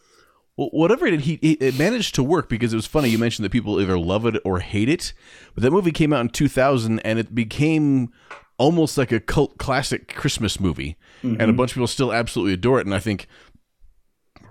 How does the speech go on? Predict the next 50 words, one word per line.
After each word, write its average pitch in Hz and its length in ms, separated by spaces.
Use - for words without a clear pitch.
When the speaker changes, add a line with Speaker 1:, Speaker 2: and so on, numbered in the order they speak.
Speaker 1:
younger 117 320
people, 101 260
especially, 110 500
like 117 200
you 101 60
said, 101 160
the 98 120
old 110 500
T 123 140
V 117 120
remake 101 320
was 85 240
just 110 480
cheesy 123 420
and 110 80
the 104 60
animation 107 380
was 98 100
bad 95 260
enough 98 200
that 98 60
they 90 140
didn't 98 200
really 85 180
relate 104 240
to - 80
it. 80 40
And 90 80
that 110 120
one 123 100
came 92 240
out 87 220
and 92 140
they 104 100
all 107 140
saw 104 260
it 95 40
as 90 100
kids 117 340
on, 87 320
watched 104 320
it 104 80
on 90 160
repeat 107 320
and 92 80
repeat 104 280
and 80 80
repeat. 107 360
And 98 160
somehow 107 680